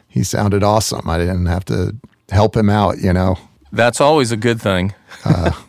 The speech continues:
Speaker 1: <laughs> Roth, not as much.
Speaker 2: Yes, yes. Yeah, that's a whole nother story there. So, why don't we move over? I, I definitely wanted to hit one of my all-time favorite albums that came out in nineteen seventy-eight, so that's, uh,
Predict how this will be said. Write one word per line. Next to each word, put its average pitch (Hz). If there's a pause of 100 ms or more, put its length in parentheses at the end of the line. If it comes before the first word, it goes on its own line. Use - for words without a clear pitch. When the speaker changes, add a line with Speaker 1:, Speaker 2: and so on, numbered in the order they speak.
Speaker 1:
<laughs> -
Roth, 113
not 104
as 92
much. - (160)
Speaker 2:
Yes, 165 (120)
yes. 131 (560)
Yeah, 143
that's 123
a 147
whole 139
nother 123
story 104
there. 98 (920)
So, 175 (600)
why 233
don't 285
we 247
move 226
over? 147 (220)
I, -
I 131
definitely 208
wanted 165
to 135
hit 120 (220)
one 151
of 220
my 170
all-time 127
favorite 110
albums 104 (380)
that 110
came 127
out 117
in 104
nineteen 117
seventy-eight, 110
so 107
that's, 107
uh, 104